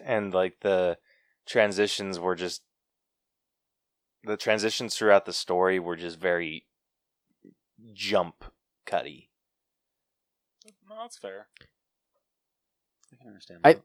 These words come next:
Speaker 3: I think that's, I think that,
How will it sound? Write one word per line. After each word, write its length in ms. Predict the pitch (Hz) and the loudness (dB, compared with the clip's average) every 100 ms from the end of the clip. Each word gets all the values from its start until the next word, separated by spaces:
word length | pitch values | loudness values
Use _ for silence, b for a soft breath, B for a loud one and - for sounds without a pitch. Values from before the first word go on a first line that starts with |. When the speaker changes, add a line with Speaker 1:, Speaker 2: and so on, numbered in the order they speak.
| - | 4
Speaker 3:
I 80 | - | 4
think 240 | 240 247 | 4 8
that's, 380 | 135 131 - - - _ _ _ _ _ _ - 135 - | 8 8 6 -12 -16 _ _ _ _ _ _ -20 -6 0
I 60 | |
think 240 | 127 165 156 - 120 - | 2 4 0 -6 -20 2
that, 400 | 120 117 113 | 6 8 8